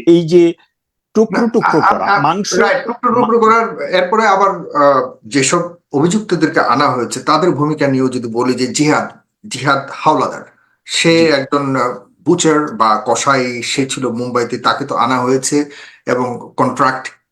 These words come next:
Speaker 2: কিলিং এর জন্য তাকে আনা হয়েছে, তাকে পাঁচ হাজার টাকার বিনিময়ে, যতদূর শুনেছি। এবং পুরো ঘটনাটি, আহ, শাহিন, আখতারুজ্জামান শাহিন পাঁচ কোটি টাকার বিনিময়ে এই পুরো ঘটনাটিকে ঘটিয়েছে। আমরা কিন্তু ধরে নিচ্ছি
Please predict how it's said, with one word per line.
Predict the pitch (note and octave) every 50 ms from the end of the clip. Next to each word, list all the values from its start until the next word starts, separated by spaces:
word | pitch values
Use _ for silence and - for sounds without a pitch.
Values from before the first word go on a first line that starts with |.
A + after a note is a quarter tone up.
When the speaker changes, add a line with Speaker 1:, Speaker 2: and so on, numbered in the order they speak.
| _ _
Speaker 2:
কিলিং | - C#3+ C#3 C#3 C#3+ C#3
এর | C3
জন্য | C3 C3+ C3 B2+
তাকে | A#2+ B2+ B2 B2
আনা | B2+ A#2+ B2 C3+
হয়েছে, | E3 E3 -
তাকে | D#3 C#3 -
পাঁচ | - - A2+ A#2+ - C#3
হাজার | A#2+ B2 B2 -
টাকার | A#2+ A2+ A#2 A2+
বিনিময়ে, | G#2+ A2+ A#2 A#2 A#2 A2+ A2 A2+ A2+ A2+ - - - - - _ - -
যতদূর | A2+ A2 A#2+ G#2+ A2+ A#2+
শুনেছি। | - - C3 A#2+ - - - A#2 G#2+ G#2 G#2+ G#2 - - _ _
এবং | - D#3 D3 C#3+ C#3+ C3+ C3 C3 -
পুরো | E3 F3+ F3+ D#3+
ঘটনাটি, | C3+ - B2+ D#3 D#3 D3+ D#3 D#3 - G3 F#3 F#3
আহ, | D#3+ C3+ C#3+ C3+
শাহিন, | - - - C3+ C3 C#3+ D3 D3 D3+ D3 C#3+ C#3+ - - - -
আখতারুজ্জামান | - A2 - B2 - - C#3+ C3 C3 B2+ B2+
শাহিন | B2 - - A#2+ B2 C#3 C#3 C3 C3+ - _ _ _ -
পাঁচ | - D3+ D3+ -
কোটি | - - D3+ C#3+
টাকার | C3+ C#3+ C3+ C3+ B2+ G#2
বিনিময়ে | G#2+ B2 C3+ C#3 C3 A#2 A2+ G#2+ - - - - - - _ -
এই | - A2+
পুরো | A2 A#2 C3 A#2+
ঘটনাটিকে | G#2+ G#2+ A2 A#2 A2 G#2 G2 G2 F#2+
ঘটিয়েছে। | E2+ A#2+ A2 A2+ G2+ F2 - C3 -
আমরা | - - C#3 D3+ E3+ F3+ G#3+
কিন্তু | G#3 A3 A3 G#3 G3+
ধরে | D#3 C3 C#3+ D#3+ F3 G#3+ A3
নিচ্ছি | A3 A3 G#3+ A3 - - - A3+ A#3+ A#3+ B3 B3